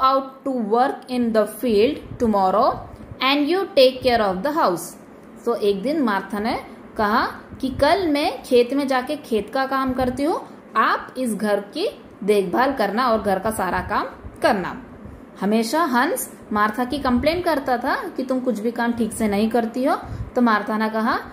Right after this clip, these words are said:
"एक दिन ठीक है, कल मैं खेत का काम करूंगी, आप घर पे रह के घर का काम करना।" Next page। Hans was happy with this idea। Hans जो था वो इस idea से खुश हो गया, बोला, "ठीक है,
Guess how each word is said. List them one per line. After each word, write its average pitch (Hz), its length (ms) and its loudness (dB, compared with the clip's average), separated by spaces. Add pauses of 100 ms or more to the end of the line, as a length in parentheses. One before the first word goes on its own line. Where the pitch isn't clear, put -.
(180)
"एक 202 200 2
दिन 311 180 0 (260)
ठीक 233 240 0
है, - 260 0 (140)
कल 262 200 4
मैं 294 280 2 (360)
खेत 220 220 2
का 262 120 2
काम 247 280 0
करूंगी, 269 360 2 (200)
आप 277 300 0
घर 202 220 0
पे 233 180 0
रह 202 160 0
के 349 260 -4
घर 359 100 2
का 330 160 -2
काम 202 260 -2
करना।" 165 380 -8 (1400)
Next 269 300 0
page। 170 240 -2 (1120)
Hans 370 320 4
was 370 220 4
happy 294 460 0
with 247 260 0
this 320 220 -2 (220)
idea। 214 280 2 (760)
Hans 214 280 2
जो 262 160 4
था 294 200 0
वो 311 140 0
इस 240 180 -2
idea 226 260 0
से 311 120 -6
खुश 302 260 -6
हो 226 100 0
गया, 180 140 -6
बोला, 190 220 -6
"ठीक 247 300 -2
है, 359 160 -2